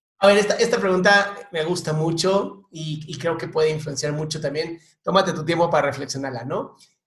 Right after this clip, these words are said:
Si hoy tuvieras la oportunidad de enviar un mensaje de texto a todos los celulares del mundo, así, a toda la humanidad, en cualquier idioma, se va a traducir automáticamente en cualquier idioma, <laughs> para que todos lo puedan recibir.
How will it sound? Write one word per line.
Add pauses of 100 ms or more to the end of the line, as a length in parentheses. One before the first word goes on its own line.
(260)
Si
hoy
tuvieras
la
oportunidad
de
enviar
un
mensaje
de
texto
a
todos
los
celulares
del
mundo,
así,
a
toda
la
humanidad, (840)
en
cualquier
idioma,
se
va
a
traducir
automáticamente
en
cualquier
idioma,
<laughs>
para
que (100)
todos
lo
puedan
recibir.